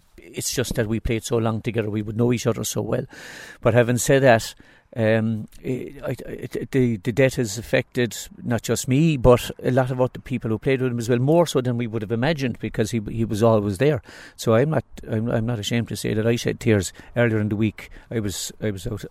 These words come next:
uh, I was up, uh, uh, out of the county. It was up the country, and when I heard,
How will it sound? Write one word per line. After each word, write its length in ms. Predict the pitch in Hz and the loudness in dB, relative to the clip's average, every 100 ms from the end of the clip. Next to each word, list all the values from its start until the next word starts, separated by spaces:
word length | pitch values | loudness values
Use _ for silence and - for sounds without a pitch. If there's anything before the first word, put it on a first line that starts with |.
| - | -10
uh, 60 | 110 | -8
I 160 | 107 | -6
was 140 | 107 - | -8 -12
up, 80 | - - - - - - | -16 -16 -20 -20 -20 -14
uh, 100 | - - | -10 -6
uh, 220 | 113 107 | -4 -2
out 200 | 110 107 | -4 -4
of 60 | 98 | -6
the 60 | |
county. 340 | 123 120 120 113 | -2 -2 0 -2
It 120 | 107 | -2
was 300 | 120 113 107 | -4 -6 -8
up 100 | - | -10
the 80 | - | -4
country, 480 | 139 123 120 110 - | -2 0 0 0 -2
and 280 | 117 110 | -2 -2
when 120 | 107 113 | 0 0
I 120 | 113 | 2
heard, 280 | 117 110 | 2 0